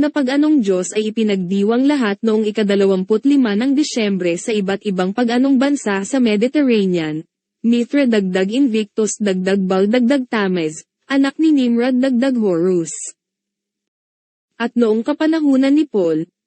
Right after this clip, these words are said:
pinili ng simbahan ang linggo upang idaos ang liturhiya, at ang linggo ay linggo katumbas araw ng araw,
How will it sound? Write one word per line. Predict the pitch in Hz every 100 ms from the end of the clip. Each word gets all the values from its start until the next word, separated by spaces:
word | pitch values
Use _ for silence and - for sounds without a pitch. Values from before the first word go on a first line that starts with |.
| _
pinili | 262 233 220 226 254
ng | 285
simbahan | 320 311 233 226 226 233
ang | 277
linggo | 285 294 220 175 180
upang | 202 214 233 220
idaos | 196 196 190 233
ang | 269 277
liturhiya, | 277 302 302 262 214 180 156 147 _ _
at | - 220 220
ang | 214
linggo | 240 254 220 214
ay | 233
linggo | 240 240 196 196
katumbas | 208 208 190 185 190 -
araw | 202 220 254
ng | 294 262
araw, | 208 190 160 151